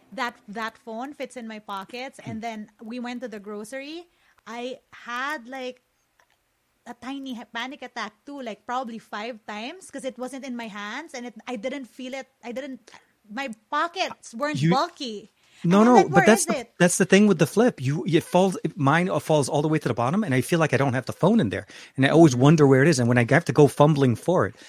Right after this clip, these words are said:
Speaker 2: it's, it's one of those weird. Um, it, it's, it's an interesting design, but I, I, I agree with you. It is, it is,
Speaker 1: Mm-hmm.
Speaker 2: it may, it may work for one person, it may not work for another.
Speaker 1: Mm-hmm.
Speaker 2: Like, for me,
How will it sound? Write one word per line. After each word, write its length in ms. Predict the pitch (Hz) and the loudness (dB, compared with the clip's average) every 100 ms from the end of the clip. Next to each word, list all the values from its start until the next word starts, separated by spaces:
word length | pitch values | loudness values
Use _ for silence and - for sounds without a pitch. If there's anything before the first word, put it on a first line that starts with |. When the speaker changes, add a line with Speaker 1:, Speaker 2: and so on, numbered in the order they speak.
| - _ 143 | -20 _ -4
Speaker 2:
it's, 220 | - - | -2 -2
it's 240 | 147 - | -2 0
one 120 | 165 175 | 4 4
of 60 | |
those 160 | 175 139 | 6 4
weird. 420 | 143 156 160 135 - | 4 4 4 0 -2
Um, 440 | 127 110 104 107 _ _ _ _ _ | 0 0 -2 -6 _ _ _ _ _
it, 140 | 151 - | -8 -4
it's, 160 | 156 - | -4 -4
it's 160 | - | 0
an 80 | 165 | 0
interesting 360 | 180 190 - 143 | 0 0 -2 0
design, 340 | 117 131 110 | 2 2 2
but 120 | 110 | 0
I, 100 | 113 - | -2 -2
I, 140 | 127 - | -4 0
I 60 | 127 | 0
agree 280 | 123 139 120 | 2 2 2
with 80 | |
you. 100 | 101 | 0
It 60 | 104 | -2
is, 120 | 113 | -4
it 140 | - 131 | 0 2
is, 220 | 120 107 | 2 -2
Speaker 1:
Mm-hmm. 100 | - - - | -12 -20 0
Speaker 2:
it 140 | 156 156 | 4 6
may, 180 | 180 175 208 | 6 6 6
it 80 | 151 | 4
may 140 | 160 | 4
work 240 | 139 151 - | 2 0 0
for 140 | 151 | 0
one 180 | 139 139 | 2 0
person, 340 | - 139 - | 0 0 0
it 100 | 127 | -2
may 140 | 113 110 | 0 0
not 180 | 117 120 | 0 -2
work 200 | 110 - | -6 -4
for 160 | 113 | -6
another. 240 | 110 113 104 | -2 -2 -2
Speaker 1:
Mm-hmm. 60 | |
Speaker 2:
Like, 160 | 104 - | -4 2
for 100 | 131 | 4
me, 300 | 131 135 | 8 6